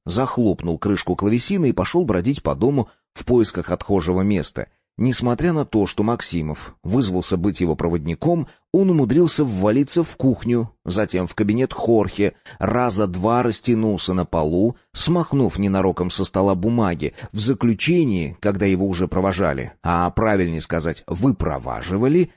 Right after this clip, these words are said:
рухнул еще и в передней, свалив коробку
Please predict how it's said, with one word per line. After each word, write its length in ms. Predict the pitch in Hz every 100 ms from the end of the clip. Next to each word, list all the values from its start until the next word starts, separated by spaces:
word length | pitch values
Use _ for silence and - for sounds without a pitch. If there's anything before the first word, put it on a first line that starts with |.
| _ _
рухнул 480 | 107 190 185 135 113
еще 320 | 92 - 143
и 100 | 123
в 140 | -
передней, 640 | - 101 85 73 73 71 - -
свалив 420 | - 107 101 -
коробку 540 | 78 80 117 - 101